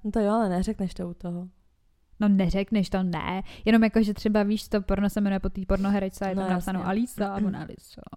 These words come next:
Speaker 2: <laughs> Tak tam třeba bylo Sofie, víš
Speaker 1: Já
Speaker 2: co?
Speaker 1: nevím, já nevím, pane bože, doufám, že jako, mm,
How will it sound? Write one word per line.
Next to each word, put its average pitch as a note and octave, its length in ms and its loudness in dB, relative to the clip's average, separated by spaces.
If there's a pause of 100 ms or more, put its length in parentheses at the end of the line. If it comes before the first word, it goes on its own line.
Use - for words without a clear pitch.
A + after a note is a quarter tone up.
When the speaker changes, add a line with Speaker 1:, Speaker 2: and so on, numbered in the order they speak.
(400)
Speaker 2:
<laughs> - 100 2 (1600)
Tak C#4 120 4
tam A#3+ 160 2
třeba A3 180 2
bylo G#3+ 200 0
Sofie, A#3 320 0
víš G#3 120 -2
Speaker 1:
Já G3+ 100 6
Speaker 2:
co? G#3 60 6
Speaker 1:
nevím, G3+ 260 6
já G3 120 4
nevím, F#3+ 420 -2 (260)
pane F#3 200 4
bože, F#3+ 220 4
doufám, G3 260 2
že G3+ 200 4
jako, F#3 280 0
mm, F#3 280 -4